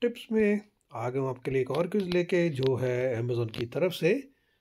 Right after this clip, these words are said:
कल हमने न्यू गेम दिस वीक क्विज already खेल लिया है, आपको पता ही है। इसकी वीडियो आपको हमारे चैनल पे मिल जाएगी। अगर आप विनर की लिस्ट चेक करना चाहते हैं तो लकी ड्रॉ विनर पे क्लिक कर दें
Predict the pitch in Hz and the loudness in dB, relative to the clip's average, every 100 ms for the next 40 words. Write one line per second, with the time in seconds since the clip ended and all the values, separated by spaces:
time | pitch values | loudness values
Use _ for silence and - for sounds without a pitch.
0 | _ _ 127 156 147 156 165 147 143 151 | _ _ -6 -4 -2 0 0 0 0 0
1 | 143 151 139 139 131 143 139 143 139 123 | 0 0 0 -2 0 -2 0 0 2 2
2 | 123 123 117 147 170 180 175 175 180 165 | -2 -6 -4 0 0 4 6 6 6 2
3 | 139 - 131 135 165 170 175 170 160 - | -4 -6 -6 -2 -2 2 2 2 -2 -14
4 | - _ - - 156 156 151 147 147 147 | -18 _ -20 -10 -6 -4 -2 -2 -2 -6
5 | 131 123 117 131 120 120 117 139 185 185 | -4 -4 -6 -8 -6 -6 -4 -2 0 2
6 | 170 170 277 - _ _ _ - _ _ | 2 0 -2 -4 _ _ _ -20 _ _
7 | 139 151 147 147 151 147 143 160 - 180 | -2 -2 0 0 -2 -2 -4 -4 -4 -6
8 | 175 170 165 160 175 165 156 127 127 175 | -2 -2 -2 -2 -4 -4 -4 -4 -6 -4
9 | 185 180 185 185 175 175 180 165 180 185 | -2 -2 -4 -4 -4 -4 -2 0 0 -2